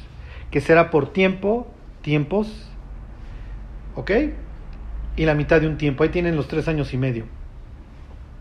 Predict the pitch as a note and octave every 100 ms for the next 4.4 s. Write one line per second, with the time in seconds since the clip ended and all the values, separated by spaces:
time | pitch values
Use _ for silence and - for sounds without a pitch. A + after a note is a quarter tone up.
0 | - - - - - - - D#3 D#3 A#2
1 | - - - - - - - - - -
2 | - - - - - - - - - -
3 | - - - - - E3+ D#3 C#3+ D#3 E3
4 | E3+ D3 B2